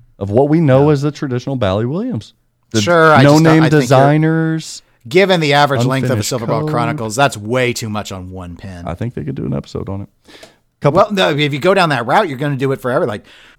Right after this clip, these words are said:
Speaker 2: who knows what lurks in the evil hearts of the pinball, the shadow.
Speaker 1: Yes,
Speaker 2: Just,
Speaker 1: I would
Speaker 2: just do one
Speaker 1: listen.
Speaker 2: on the shadow. You know, it,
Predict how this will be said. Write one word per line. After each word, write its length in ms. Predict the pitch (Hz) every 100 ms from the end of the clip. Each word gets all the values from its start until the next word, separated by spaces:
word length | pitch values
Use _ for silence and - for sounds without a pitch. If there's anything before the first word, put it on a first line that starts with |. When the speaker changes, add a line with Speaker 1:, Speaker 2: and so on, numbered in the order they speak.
| _
Speaker 2:
who 220 | - 160
knows 440 | 135 143 135 131 123
what 160 | 120
lurks 400 | - 120 143 -
in 80 | 139
the 140 | 143 156
evil 220 | 139 123
hearts 340 | 131 131 - 127
of 100 | 107
the 80 |
pinball, 560 | - 139 127 120 101 92 -
the 60 | -
shadow. 400 | 101 107 104 98
Speaker 1:
Yes, 460 | 196 294 311 - -
Speaker 2:
Just, 260 | 110 101
Speaker 1:
I 100 | 98
would 120 | 120
Speaker 2:
just 160 | 120 113
do 60 | 139
one 160 | 139
Speaker 1:
listen. 20 | 143
Speaker 2:
on 80 | 131
the 40 |
shadow. 240 | 147 147 170
You 80 | 170
know, 180 | 165
it, 140 | 175